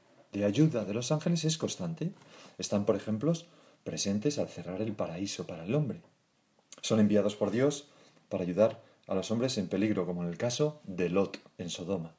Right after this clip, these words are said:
O también a Agar en el desierto, tras dejar corriendo con su hijo la casa de Abraham por los celos de Sa-, de la mujer. Sara, creo recordar. Es un ángel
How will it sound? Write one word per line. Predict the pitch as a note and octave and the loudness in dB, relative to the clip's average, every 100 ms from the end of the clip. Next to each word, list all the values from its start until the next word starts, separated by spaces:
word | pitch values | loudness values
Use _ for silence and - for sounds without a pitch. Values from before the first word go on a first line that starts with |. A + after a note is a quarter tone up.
| _ _ _ _ _ _ _ - | _ _ _ _ _ _ _ -2
O | G2+ | 0
también | F#2+ F2 B2 D3 F#2 | 0 0 0 0 -2
a | F2 | -4
Agar | F2 G#2+ A2 | 4 4 4
en | F#2 | 2
el | F2+ | -4
desierto, | F2 - A2 G#2 E2+ D#2+ _ _ _ _ | -4 -2 -2 -2 -8 -10 _ _ _ _
tras | F2 F2+ | -6 -4
dejar | E2+ G#2+ G#2+ - - - - - - - | -2 2 2 2 -16 -20 -20 -20 -20 -16
corriendo | - F#2 G#2 A2+ A2 G2 | -8 -2 2 2 2 0
con | F#2+ F#2 | 0 -4
su | - G2 | -2 0
hijo | G#2 G#2+ F#2+ - - | 2 0 -4 -4 -12
la | - F#2 | -4 0
casa | G#2+ G#2 G2 | 0 0 0
de | G2+ | 0
Abraham | F#2+ F#2+ G#2+ G2+ | 2 2 2 2
por | G2+ | 0
los | F#2 - | -4 -4
celos | G#2 F#2 F2+ | -4 -4 -6
de | F2+ | -4
Sa-, | A2 G2+ G2+ | -2 -2 -4
de | F#2+ | -6
la | F2+ | -6
mujer. | F2+ G#2+ G#2 - _ _ _ _ | -6 -6 -6 -8 _ _ _ _
Sara, | - F#2 F2 | -2 -2 -2
creo | F#2 F2 | -8 -10
recordar. | F#2 F#2+ F2 E2+ _ _ _ _ _ - - - - | -8 -10 -10 -14 _ _ _ _ _ -20 -16 -12 -4
Es | G#2+ | 0
un | A2+ | 4
ángel | B2+ B2 C#3 C#3 - | 2 4 2 2 -2